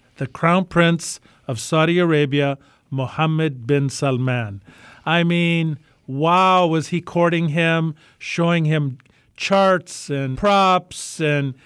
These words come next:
giving him the official White House welcoming. And, you know, you would think that, um, you know, he'd be a little light on the courting, but, uh, he is courting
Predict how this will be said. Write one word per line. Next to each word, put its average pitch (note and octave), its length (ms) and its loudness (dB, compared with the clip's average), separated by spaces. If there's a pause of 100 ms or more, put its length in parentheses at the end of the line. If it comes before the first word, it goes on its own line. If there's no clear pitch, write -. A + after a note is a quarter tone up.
(380)
giving E3+ 320 2
him E3+ 380 2
the D3 500 2 (480)
official F3 540 0
White E3 260 2
House D#3+ 340 0
welcoming. F#3 1040 0
And, B2+ 300 -6 (400)
you F#3+ 180 -2
know, G#3 160 2
you F3+ 240 0
would G#3+ 220 0
think E3+ 400 -4
that, D3 480 0
um, D3 540 2 (640)
you F3+ 120 -6
know, E3+ 120 -2
he'd D#3 260 -2
be F3 100 2
a E3+ 60 2
little E3 340 0
light F#3+ 320 0
on D#3 160 -4
the D3+ 80 -2
courting, F#3+ 500 4
but, C#3+ 340 -2
uh, D3 320 2
he D#3 160 0
is D#3 280 0 (200)
courting D3+ 680 0